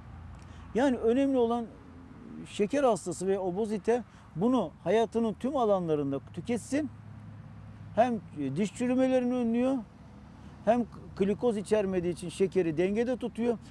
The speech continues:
Mesela Allah göstermesin şekerimiz kırklara düştüğü zaman seksen doksanları çıkarıyor bu. Ama üç yüz dört yüzlere çıktığı zaman da yüzlere çekiyor.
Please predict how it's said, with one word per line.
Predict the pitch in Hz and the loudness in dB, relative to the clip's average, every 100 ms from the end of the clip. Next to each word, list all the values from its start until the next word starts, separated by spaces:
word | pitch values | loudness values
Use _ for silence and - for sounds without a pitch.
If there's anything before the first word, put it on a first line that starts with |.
| - 220 | -6 0
Mesela | 247 226 170 | 2 4 4
Allah | 165 220 247 | 4 4 2
göstermesin | 208 202 - 185 160 160 | 2 -2 0 -2 -2 -4
şekerimiz | - 202 214 220 208 | -4 0 2 2 -2
kırklara | - 202 - 208 202 | -2 -4 0 2 2
düştüğü | 180 160 220 214 | 0 -6 -4 -2
zaman | 196 214 226 - - - | 0 0 -2 -6 -20 -2
seksen | 196 180 214 208 | 0 0 -2 2
doksanları | 202 - 202 190 214 | 2 0 -4 -2 -2
çıkarıyor | 185 - 135 107 101 98 - - - - - - - - - - | -4 -4 -4 -2 -4 -8 -16 -20 -20 -20 -20 -20 -20 -20 -20 -10
bu. | 139 135 - - - - - - - - 170 | -2 -2 -2 -20 -20 -20 -20 -20 -20 -6 0
Ama | 202 | 2
üç | 220 - 214 | 0 -2 -2
yüz | 196 | 4
dört | 214 202 | 4 4
yüzlere | 190 208 220 | -2 0 0
çıktığı | - - 156 | -2 -6 -4
zaman | 156 175 220 | -2 -2 -2
da | |
yüzlere | 233 214 180 185 160 | -2 -2 2 2 2
çekiyor. | 143 117 - 107 | -2 -6 -6 -10